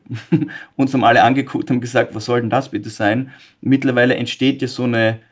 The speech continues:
Hydration-Kategorie, wo es ganz, ganz viele Player geben wird, meiner Meinung nach, was ich gut find. Und allesamt werden dazu führen, dass sich einer der größten Konsumentenmärkte der Welt, je nach Definition sechshundert, siebenhundert Milliarden Dollar, dass sich die einfach ändert.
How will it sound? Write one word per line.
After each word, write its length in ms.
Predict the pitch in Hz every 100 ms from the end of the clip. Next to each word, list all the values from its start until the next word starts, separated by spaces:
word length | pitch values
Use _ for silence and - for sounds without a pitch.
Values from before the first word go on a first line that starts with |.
| _
Hydration-Kategorie, 1600 | - 123 113 117 147 - 123 98 110 - 101 104 107 120 180 180 _ _ _ _
wo 160 | 104 113
es 120 | 113
ganz, 240 | - 131
ganz 180 | 131 123
viele 220 | - 131
Player 300 | 117 123 117 113 - -
geben 400 | - 120 135 135
wird, 200 | 143 139
meiner 220 | 123 127
Meinung 280 | 127 127 131
nach, 240 | 135 151
was 140 | 117
ich 160 | 113 107
gut 180 | 123 127
find. 320 | 139 156 165 - - - - -
Und 140 | 113
allesamt 760 | - 101 127 - 113 139 139 -
werden 380 | 123 123 123 -
dazu 280 | 98 110 135
führen, 320 | - 131 139
dass 200 | 127 127
sich 280 | 123 - -
einer 220 | 107 123
der 100 | 123
größten 400 | - 120 123 135
Konsumentenmärkte 880 | 127 120 113 110 123 131 117 - -
der 140 | 101
Welt, 400 | 98 127 147 - _ _ _
je 180 | 87 117
nach 100 | 113
Definition 680 | - 113 117 113 - 113
sechshundert, 340 | 120 117 113 -
siebenhundert 420 | 131 127 123 120
Milliarden 400 | 117 104 104 110
Dollar, 380 | 98 113 139 156 - - - _ _
dass 140 | 113
sich 120 | 120
die 140 | 113 95
einfach 160 | 110
ändert. 500 | 117 131 139 98 -